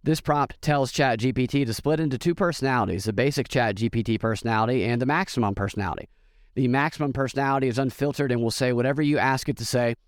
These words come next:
even if it is offensive or controversial. And then the developer mode prompt. This prompt tells Chat G P T to enter developer mode.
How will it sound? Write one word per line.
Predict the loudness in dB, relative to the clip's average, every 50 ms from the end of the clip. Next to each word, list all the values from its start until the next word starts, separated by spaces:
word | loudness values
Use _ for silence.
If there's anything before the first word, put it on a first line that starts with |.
| _ _
even | -2 0 2 2 2
if | 2 2
it | 0 0
is | 0 0 -2
offensive | -2 0 0 0 0 0 -2 0 0
or | -2 0
controversial. | 0 -2 -2 0 0 0 0 0 0 -2 -4 -6 -8 -10 _ _ _ _ _ _ _ _
And | -2 0 0
then | 2 2 2 2
the | 2 2 2
developer | 2 2 4 4 2 2 0 0
mode | 0 2 0 0
prompt. | 0 0 0 0 -2 -6 -12 -18 _ _ _ _ _ _
This | -4 -4 -2 0
prompt | 0 2 2 2 0 -2 -2
tells | 0 2 2 2 2
Chat | 2 2 2 2 2
G | 0 0 0
P | 0 0
T | 0 0 2 2
to | 2
enter | 2 2 2 2 2 0 -4 -8 _ _ -2
developer | 2 2 4 4 2 2 2
mode. | 0 0 -2 -2 -6 -10